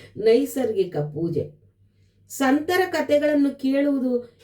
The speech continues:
ಈ ಹಿಂದೆ ಹೇಳಿದ ಸಾಧನಗಳಷ್ಟು ಕಷ್ಟವಲ್ಲ. ಅದು ನಿಮ್ಮನ್ನು ಸಂಸಾರ ಬಂಧನದ ಹೆದರಿಕೆಯಿಂದ ತಪಸ್-,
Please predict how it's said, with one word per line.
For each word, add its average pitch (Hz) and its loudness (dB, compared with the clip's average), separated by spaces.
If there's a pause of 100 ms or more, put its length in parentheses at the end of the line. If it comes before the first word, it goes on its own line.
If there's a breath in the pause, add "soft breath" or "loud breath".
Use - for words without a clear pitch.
ಈ 285 2
ಹಿಂದೆ 269 2
ಹೇಳಿದ 254 2
ಸಾಧನಗಳಷ್ಟು 220 -2
ಕಷ್ಟವಲ್ಲ. 190 -6 (600)
ಅದು 226 6
ನಿಮ್ಮನ್ನು 254 -2
ಸಂಸಾರ 220 -6
ಬಂಧನದ 196 -4 (400 loud breath)
ಹೆದರಿಕೆಯಿಂದ 220 2 (120)
ತಪಸ್-, - -8